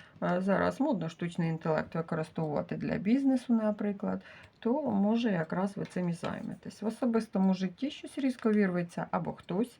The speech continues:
різко вірветься в ваше життя, або ви різко вірветесь, е,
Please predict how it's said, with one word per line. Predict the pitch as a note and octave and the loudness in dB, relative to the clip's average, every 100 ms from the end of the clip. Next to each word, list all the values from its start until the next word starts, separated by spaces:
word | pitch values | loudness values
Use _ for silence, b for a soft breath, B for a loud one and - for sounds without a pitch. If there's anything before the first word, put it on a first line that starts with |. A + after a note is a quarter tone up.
| - | -2
різко | F3 E3+ - | -2 -2 -4
вірветься | E3 E3 D3+ D#3 - | -2 -2 -4 -6 -6
в | D3 | -6
ваше | E3 - E3 | -6 -6 -6
життя, | D#3 E3+ - A3+ B B B - | -6 -8 -4 -4 B B B 4
або | F3+ F#3 C4+ | 4 6 4
ви | G4 F4 C#4+ A#3+ | 2 2 6 8
різко | A3+ G#3+ G#3+ G3 | 6 4 2 4
вірветесь, | G3 F#3+ F#3+ F#3 F#3 - | 4 2 -2 -4 -6 -4
е, | F3+ F3+ | -2 0